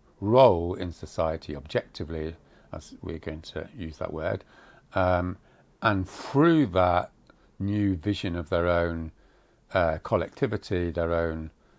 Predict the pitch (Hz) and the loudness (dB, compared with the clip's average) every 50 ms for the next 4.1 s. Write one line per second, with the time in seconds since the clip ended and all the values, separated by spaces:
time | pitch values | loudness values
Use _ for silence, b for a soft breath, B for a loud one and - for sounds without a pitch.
0 | b b b b b b _ _ _ - 92 85 82 82 80 80 80 78 78 78 | b b b b b b _ _ _ -2 -2 -2 0 -2 -4 -6 -6 -8 -8 -10
1 | 80 - - _ - - - - 131 254 - - - - 85 82 82 78 - - | -12 -14 -16 _ -20 -6 0 0 0 0 0 -4 -12 -10 -10 -10 -10 -12 -8 -4
2 | 95 85 80 78 76 76 76 - - - b b b b b b b _ 107 95 | -2 -2 -2 -2 -4 -8 -12 -16 -18 -20 b b b b b b b _ 2 2
3 | 90 - - 95 85 82 - - _ - 98 87 - 101 98 92 90 87 87 85 | 2 0 -2 -6 -6 -6 -8 -8 _ -8 -4 0 4 4 4 4 4 0 -2 -4
4 | 85 82 | -6 -8